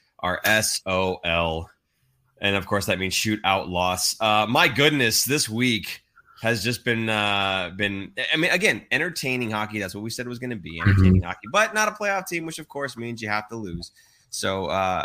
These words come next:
Speaker 1: I mean, I think it was Drew Remenda had said it. "Is there anything more entertaining than three-on-three overtime hockey?" So, um, the Sharks certainly doing the job there, but not getting the job done.
Speaker 2: Absolutely brutal. That's three games this week. All three went to a shootout. All three of the Sharks were winning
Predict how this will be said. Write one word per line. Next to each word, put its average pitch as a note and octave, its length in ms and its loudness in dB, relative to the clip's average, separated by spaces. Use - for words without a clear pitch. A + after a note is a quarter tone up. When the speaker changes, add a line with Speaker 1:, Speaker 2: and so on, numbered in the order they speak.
Speaker 1:
I - 40 -10
mean, F2+ 260 -6
I G2 140 2
think G#2 280 -6
it - 60 -10
was F2 180 -6
Drew G2+ 220 -6
Remenda F2+ 220 -2
had E2+ 160 -4
said E2 180 -6
it. D#2 80 -6
"Is F2 140 -6
there F#2+ 120 0
anything F#2 320 -6
more E2+ 200 -8
entertaining D#2+ 560 -8
than F2 200 -2
three-on-three E2 480 -4
overtime D#2+ 400 -6
hockey?" E2 400 -6
So, E2 460 -4
um, E2+ 260 -4
the F2 60 -6
Sharks F#2+ 300 -2
certainly D3 540 4
doing A2 420 2
the G2 80 -4
job G2 340 0
there, F#2+ 360 2
but F#2 240 -2
not F#2+ 220 -2
getting F2+ 220 -6
the E2+ 80 -14
job D#2+ 320 -18
done. G1+ 160 -18
Speaker 2:
Absolutely B2+ 520 8
brutal. G2+ 340 8
That's A2+ 440 6
three C#3+ 300 6
games C3 320 8
this A#2 200 6
week. F#2+ 440 4
All A2 180 6
three A#2 240 6
went G2+ 140 8
to G2+ 80 8
a - 20 10
shootout. F#2 500 6
All A#2+ 280 4
three C3 240 4
of A2+ 40 6
the A2 60 4
Sharks G#2+ 420 6
were G2 140 4
winning F#2 520 4